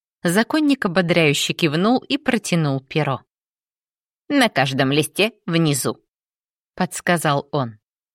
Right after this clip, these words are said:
Дженни зло ухмыльнулась, а потом, глядя адвокатской сволочи прямо в глаза, с наслаждением порвала бумаги на мелкие клочки и швырнула за спину.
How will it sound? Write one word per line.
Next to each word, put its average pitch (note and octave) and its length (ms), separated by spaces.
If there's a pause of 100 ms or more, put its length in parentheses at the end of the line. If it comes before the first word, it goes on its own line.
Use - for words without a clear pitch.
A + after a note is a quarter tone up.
(100)
Дженни G3 500
зло C#3 360
ухмыльнулась, A3 880 (420)
а B3 120
потом, C#4+ 380
глядя G#3+ 460
адвокатской E3 680
сволочи C#3+ 560
прямо C#3 420
в B2+ 100
глаза, D#3 460 (180)
с - 160
наслаждением A#3 960
порвала F#3 440
бумаги F#3+ 420
на G3 160
мелкие C3+ 540
клочки D#3 500 (320)
и C#4+ 100
швырнула E3+ 720
за D3 220
спину. B2+ 420